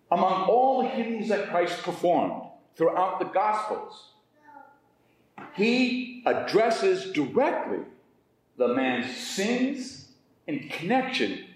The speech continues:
with his paralysis. More times than not, when Christ heals somebody in the Gospels, he oftentimes says,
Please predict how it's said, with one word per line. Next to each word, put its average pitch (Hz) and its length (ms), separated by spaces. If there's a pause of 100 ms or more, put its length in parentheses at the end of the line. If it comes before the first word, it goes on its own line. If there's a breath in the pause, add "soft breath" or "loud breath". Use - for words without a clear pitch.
with - 460
his 127 420
paralysis. - 1300 (840)
More 233 460
times 220 420
than 208 140
not, 202 320 (220)
when 117 140
Christ 233 360 (240)
heals - 400
somebody 143 420
in 165 80
the 147 120
Gospels, - 800 (380)
he 180 120
oftentimes 185 680
says, 147 580